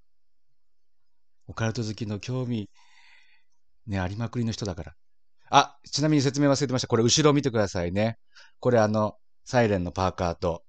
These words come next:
そして今度ね、謎のTシャツ。そして後ろにはね、終了条件達成の。ちょっと、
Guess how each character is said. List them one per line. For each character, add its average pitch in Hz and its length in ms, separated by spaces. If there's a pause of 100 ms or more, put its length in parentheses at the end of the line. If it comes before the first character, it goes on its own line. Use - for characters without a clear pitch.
(160)
そ 104 100
し - 40
て 92 160
今 98 180
度 90 100
ね、 135 140
謎 95 240
の 87 100
T 85 160
シ - 120
ャ 73 40
ツ。 - 220 (580)
そ 110 60
し - 60
て 98 100
後 95 180
ろ 98 60
に 87 100
は 80 80
ね、 80 180 (180)
終 110 160
了 98 120
条 98 140
件 85 160
達 - 200
成 110 220
の。 87 180 (840)
ち - 100
ょ - 20
っ - 40
と、 - 320